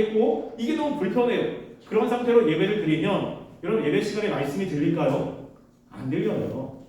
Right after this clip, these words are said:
찬양할 때 찬양도 안 돼요. 그 마음이 되게 불편하다고. 하나님께 기도하고 싶은데 기도도 안 됩니다. 그게 뭐냐면요,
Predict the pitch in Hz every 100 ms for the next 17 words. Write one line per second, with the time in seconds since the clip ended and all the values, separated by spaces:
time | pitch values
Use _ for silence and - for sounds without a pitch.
0 | - - 269 285 262 240 269 - - 294
1 | 294 - 135 147 147 - 170 - - -
2 | - _ _ _ _ - 330 - - 254
3 | - - - - 170 - - - 143 -
4 | 127 131 - - - - 254 277 269 269
5 | - 185 254 254 - - 240 - 214 269
6 | 151 156 185 175 180 196 - - - -
7 | - 202 233 139 143 202 - 131 202 -
8 | - -